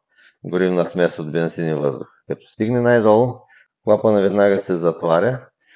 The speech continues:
цилиндъра се херметизира, буталото се издига нагоре и изгъстява, компресира сместа.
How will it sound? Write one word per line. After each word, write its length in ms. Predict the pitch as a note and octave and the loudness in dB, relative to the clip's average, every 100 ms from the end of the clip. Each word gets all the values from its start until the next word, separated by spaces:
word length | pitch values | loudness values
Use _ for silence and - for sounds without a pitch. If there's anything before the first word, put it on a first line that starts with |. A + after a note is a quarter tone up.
| _ _ | _ _
цилиндъра 480 | - F#2+ G2+ G2 F#2 | -4 -4 -2 -2 -2
се 140 | - | -6
херметизира, 840 | - F2+ E2 E2 E2+ D2 E2+ F#2+ A2+ | -6 -4 -4 -4 -6 -4 -2 0 0
буталото 440 | F#2+ F#2 F#2+ F#2+ | -2 0 0 -2
се 140 | - F2+ | -4 -6
издига 420 | E2 F#2+ G2 F#2+ | -4 -2 0 0
нагоре 360 | F2+ F2+ G2+ | -2 -2 0
и 60 | G2+ | 0
изгъстява, 720 | F2+ E2+ F2 - G#2 E2+ D2 | 0 -2 -4 0 2 2 0
компресира 600 | - E2+ - F2+ G#2+ F2+ | -4 -6 -2 -2 2 0
сместа. 540 | D2+ E2 D2 - C#2 | 0 -4 -8 -6 -10